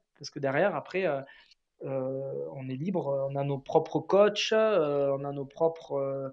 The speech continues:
staffs médicaux qu'on, on se fait, on se fabrique, hein, parce que c'est du bricolage, il faut s'imaginer que le sport, le trail, c'est quand même pas du tout professionnalisé ou très peu. Et, euh, du coup, euh, comme c'est pas professionnalisé, euh,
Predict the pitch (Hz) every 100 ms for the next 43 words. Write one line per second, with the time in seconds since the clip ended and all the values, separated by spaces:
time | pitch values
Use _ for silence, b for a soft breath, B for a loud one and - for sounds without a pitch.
0 | b b b b 139 - 165 156 160 156
1 | 151 180 190 165 147 147 143 156 - 156
2 | 151 147 156 - 185 262 - 220 185 -
3 | 175 190 196 196 208 240 262 185 175 170
4 | - 175 165 196 208 185 151 143 143 -
5 | - 151 147 143 - 190 175 - - -
6 | - 151 147 160 147 - 156 - 147 -
7 | - 151 151 147 185 151 - 147 214 -
8 | B B B B B _ _ _ _ -
9 | 160 156 147 143 - 208 202 156 160 156
10 | - 165 165 160 - 156 165 151 147 151
11 | 214 185 139